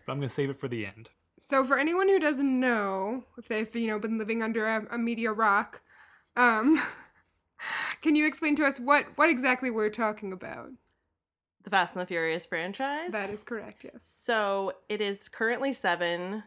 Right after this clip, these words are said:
Speaker 3: soon to be eight, possibly up to ten or however many movies Vin Diesel feels like making,
Speaker 2: <laughs>
Speaker 3: um, focusing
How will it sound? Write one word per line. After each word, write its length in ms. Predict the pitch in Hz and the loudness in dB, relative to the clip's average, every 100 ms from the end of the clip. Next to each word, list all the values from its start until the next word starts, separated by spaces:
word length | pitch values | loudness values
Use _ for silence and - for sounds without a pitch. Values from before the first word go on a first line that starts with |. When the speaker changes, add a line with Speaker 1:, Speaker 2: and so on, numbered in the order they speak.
| _ | _
Speaker 3:
soon 400 | - - 190 185 | -20 -8 -6 -6
to 100 | 196 | -8
be 220 | 175 165 - | -8 -10 -4
eight, 540 | 156 135 175 - - - _ _ _ _ _ _ | -4 -4 -8 -10 -14 -16 _ _ _ _ _ _
possibly 600 | - 165 160 - 175 175 | -4 -2 -2 -6 -4 -4
up 240 | 156 147 - | -2 -6 -8
to 160 | - | -14
ten 600 | 127 - 180 151 151 151 | -12 -8 -4 -2 -2 -4
or 180 | 127 139 | -4 -6
however 400 | 151 160 160 160 | -4 -2 -2 -2
many 260 | 160 156 156 | -4 -4 -4
movies 500 | 165 185 185 190 190 | -4 -4 -2 -4 -4
Vin 220 | 202 190 | -6 -6
Diesel 400 | 185 190 190 190 - - | -6 -6 -4 -6 -10 -12
feels 440 | 269 285 277 262 | -6 -4 -4 -4
like 220 | 247 240 214 | -4 -4 -4
making, 680 | 175 151 165 156 151 160 170 - - | -4 -4 -4 -2 -2 -6 -10 -18 -20
Speaker 2:
<laughs> 240 | - - | -20 0
Speaker 3:
um, 500 | 202 185 170 170 175 | 4 6 6 2 0
focusing 800 | 180 185 185 208 - 175 170 175 | -2 -2 -2 -6 -6 -4 -4 -6